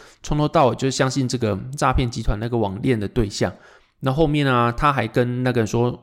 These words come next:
他的家人发现这件事情，那那个人当然是把他抛下，就是离开了。可是我朋友亲人到目前为止还是相信说他只是被冤枉的，然后应该不会有这种情形发生。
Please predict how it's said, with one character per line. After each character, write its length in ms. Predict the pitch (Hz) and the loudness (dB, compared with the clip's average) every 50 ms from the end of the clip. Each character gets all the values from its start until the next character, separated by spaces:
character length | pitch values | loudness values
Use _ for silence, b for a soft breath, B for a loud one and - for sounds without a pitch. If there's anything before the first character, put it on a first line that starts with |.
| _ _ - | _ _ -8
他 220 | - 143 139 139 | -2 -2 0 2
的 160 | 131 127 110 | 2 0 0
家 220 | 107 - 139 123 123 | 2 2 2 2 2
人 120 | 113 110 107 | 2 0 0
发 160 | - 113 107 | 0 0 0
现 280 | - - 131 110 104 98 | 0 -2 -4 -4 -4 -2
这 120 | - 113 | -2 0
件 120 | 107 104 | 0 -2
事 160 | 104 - 117 101 | -2 -2 -2 -2
情， 200 | - - 87 B B B B B B B B _ | -2 -2 -4 B B B B B B B B _
那 120 | - 135 131 | -2 -2 0
那 60 | 139 | 0
个 80 | 139 135 | 0 0
人 80 | 123 | 0
当 100 | 131 127 | 2 0
然 60 | 127 | 0
是 320 | 123 131 131 127 127 123 - - - - | 2 2 4 4 4 2 0 -4 -10 -6
把 140 | - 117 117 | -4 0 0
他 60 | 117 | 2
抛 200 | 120 - 127 127 | 2 2 2 2
下， 260 | 127 - 135 117 107 110 | 0 0 0 0 0 0
就 100 | 131 127 | 0 0
是 80 | 123 | 0
离 140 | 113 113 107 | 0 0 -4
开 240 | 107 - 110 104 104 | -2 -2 -2 0 0
了。 120 | 104 98 107 117 - | 0 -2 -6 -8 -14
可 140 | _ - 160 | _ 0 2
是 40 | 170 | 4
我 60 | 160 | 4
朋 140 | - 165 147 | 4 4 2
友 80 | 135 | 0
亲 200 | - - 151 143 | -2 -4 -4 -4
人 220 | 139 131 110 110 110 | -2 -4 -4 -4 -2
到 160 | - 123 123 | 0 0 0
目 120 | 131 135 | 0 0
前 120 | 120 127 110 | -2 -2 -2
为 100 | 117 107 | -2 -2
止 60 | 104 | -2
还 100 | 107 104 | -2 -2
是 60 | 110 | -2
相 180 | 110 120 113 110 | -2 -2 -4 -2
信 120 | 120 120 | -2 -2
说 100 | 120 113 | -2 -2
他 160 | 120 127 123 | 0 -2 -2
只 140 | - 113 107 | -2 -4 -6
是 180 | - 120 120 117 | -2 -2 -2 0
被 160 | 120 117 113 | 0 0 2
冤 180 | 113 117 120 | 2 2 2
枉 220 | 120 123 113 107 101 | 2 2 0 0 -2
的， 100 | 117 117 - _ | -6 -8 -10 _
然 120 | - 120 113 | -4 -4 -2
后 360 | 123 127 120 117 117 117 120 | 0 0 2 2 2 2 0
应 80 | 131 | 0
该 120 | 135 139 139 | 0 0 2
不 120 | 135 139 | 2 2
会 20 | 131 | 2
有 60 | 120 | 2
这 80 | 135 | 0
种 80 | 117 107 | -2 -2
情 160 | - 120 113 | -4 -4 -4
形 160 | 117 110 110 | -4 -4 -2
发 160 | 110 110 101 101 | -2 -2 -2 -2
生。 280 | - 107 98 98 107 | -2 -4 -4 -4 -8